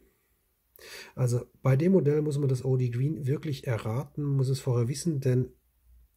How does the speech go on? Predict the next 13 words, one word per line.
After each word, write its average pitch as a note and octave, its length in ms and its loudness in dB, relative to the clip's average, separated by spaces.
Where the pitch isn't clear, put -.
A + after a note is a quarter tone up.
unter C3 200 2
den A#2 120 2
meisten B2+ 400 0
Lichtbedingungen B2 960 2
wirkt B2+ 380 -2
es B2 180 -4
eher A#2+ 540 -2
als - 380 -6
ein A#2 440 -4
dunkelbraunes B2+ 1400 0
Leinenmikata C3+ 1080 0
als B2+ 420 -2
ein A#2 400 0